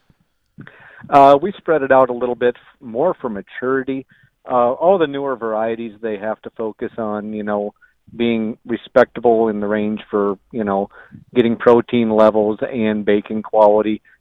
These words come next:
If they don't, the variety's just not gonna take off. So the breeders are doing a better job than they were fifteen years ago. So basically, we staggered out based on maturity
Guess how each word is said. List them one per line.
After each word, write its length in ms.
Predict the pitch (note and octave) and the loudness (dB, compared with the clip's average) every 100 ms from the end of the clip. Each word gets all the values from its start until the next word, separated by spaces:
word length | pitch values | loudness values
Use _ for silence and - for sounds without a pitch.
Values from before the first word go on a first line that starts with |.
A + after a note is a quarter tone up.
| - | -6
If 140 | G#2 | 0
they 140 | A#2+ A2 | 2 4
don't, 340 | A2+ A2 A2 - | 4 4 0 -10
the 60 | |
variety's 440 | G2 G#2+ G#2 G2 F#2+ | -4 0 0 -2 -6
just 180 | G#2 - | -12 -10
not 280 | G2 F#2 - _ _ | -8 -8 -10 _ _
gonna 220 | A2+ F#2+ - | -14 -12 -6
take 260 | G2+ F#2+ | -6 0
off. 280 | G2+ G2+ G#2 - | 2 2 0 -2
So 240 | - G#2+ G2+ - - _ _ | 0 0 0 -8 -20 _ _
the 140 | A#2 G#2+ | -2 0
breeders 480 | B2 D3 C3+ B2+ | 0 0 2 0
are 40 | A#2 | 0
doing 300 | A#2 A#2 A2 | 0 0 0
a 40 | |
better 280 | G2+ A2 G#2 | 2 2 0
job 400 | G2 G#2+ G2+ G#2 | 0 2 2 0
than 180 | G#2+ G2+ | -4 -10
they 60 | |
were 220 | G2+ G2+ G2+ | -8 -8 -8
fifteen 440 | A2+ - - G#2+ | -10 -10 -8 -6
years 260 | G2+ G2+ G2+ | -4 -6 -6
ago. 380 | G2+ G#2 G#2 G#2+ - - _ | 0 4 4 2 -6 -20 _
So 80 | - | -2
basically, 380 | B2 C#3+ D#3 C3 | 4 4 4 -2
we 220 | A#2 C3 - | -4 -6 -2
staggered 400 | B2 A2+ G#2+ G#2+ | 2 2 2 0
out 220 | G#2+ G#2 | -2 -2
based 220 | G#2+ G#2 | -6 -8
on 120 | A2+ G#2 | -12 -14
maturity 600 | F#2+ - G#2 G#2 A2+ | -10 -6 -4 -4 -6